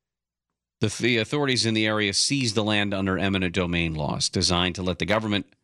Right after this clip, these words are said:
buy land that was needed for roads and for other public buildings. They said that they needed it because they were gonna put a park there. Now, obviously, that didn't happen until many decades later, and the area was just stagnant.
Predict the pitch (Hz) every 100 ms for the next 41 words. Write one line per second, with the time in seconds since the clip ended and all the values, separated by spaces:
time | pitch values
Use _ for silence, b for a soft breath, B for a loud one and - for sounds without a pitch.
0 | - 107 117 139 143 139 139 117 107 110
1 | 107 110 107 104 92 107 98 101 95 95
2 | 95 98 92 87 - 82 85 - 135 143
3 | 135 127 117 104 - 110 101 98 104 110
4 | 120 156 156 151 160 170 - - _ _
5 | _ _ _ b b b - 107 113 110
6 | 107 104 104 - 98 - - 143 123 92
7 | 71 - - _ _ _ _ _ _ _
8 | _ 107 120 139 120 110 98 98 139 135
9 | 131 107 101 98 101 101 95 104 98 95
10 | 90 87 87 87 80 113 143 123 113 104
11 | b b b b b - 104 110 113 110
12 | 104 101 85 110 101 - - - _ _
13 | - - 110 101 85 - -